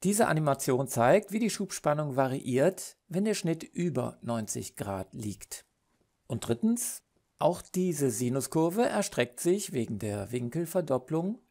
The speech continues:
nur bis hundertachtzig Grad. Aber was bedeutet das Tau gleich null bei neunzig Grad für die Belastung in der Kreide? Gibt es bei neunzig Grad keine Schubspannung? Doch, theoretisch schon.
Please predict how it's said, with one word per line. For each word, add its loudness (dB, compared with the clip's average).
nur -2
bis -4
hundertachtzig -2
Grad. -14
Aber -4
was -2
bedeutet 0
das 2
Tau 0
gleich 0
null 2
bei 2
neunzig -6
Grad 0
für -10
die -6
Belastung -4
in -8
der -6
Kreide? -10
Gibt -8
es -4
bei -8
neunzig -6
Grad -4
keine -6
Schubspannung? -8
Doch, -6
theoretisch 2
schon. 2